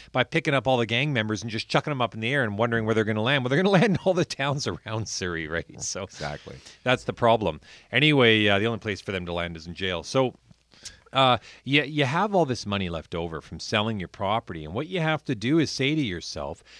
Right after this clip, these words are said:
Speaker 1: "What do I need to live the lifestyle I've become accustomed to?" Or,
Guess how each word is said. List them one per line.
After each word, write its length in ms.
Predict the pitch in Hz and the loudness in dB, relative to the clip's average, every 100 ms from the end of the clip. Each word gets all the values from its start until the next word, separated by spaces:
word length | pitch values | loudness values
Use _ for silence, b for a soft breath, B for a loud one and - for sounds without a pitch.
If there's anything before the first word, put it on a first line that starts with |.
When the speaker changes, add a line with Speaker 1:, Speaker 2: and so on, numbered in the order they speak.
| B | B
Speaker 1:
"What 240 | 92 98 143 | -4 2 6
do 160 | 220 | 6
I 160 | 208 175 | 4 2
need 400 | 107 95 92 110 | 0 -4 -4 -6
to 100 | 107 | -4
live 280 | 95 101 101 | -4 -4 -4
the 60 | 92 | -4
lifestyle 560 | 82 95 - 90 82 | -2 -4 -6 -4 -4
I've 180 | 78 76 | -6 -8
become 320 | 78 - 85 | -12 -8 -8
accustomed 640 | 71 - 113 - 90 78 | -10 -2 -2 -2 -8 -10
to?" 360 | - 76 67 98 B B B | -10 -12 -10 -12 B B B
Or, 640 | 147 202 226 90 71 107 | 0 2 2 0 -2 -6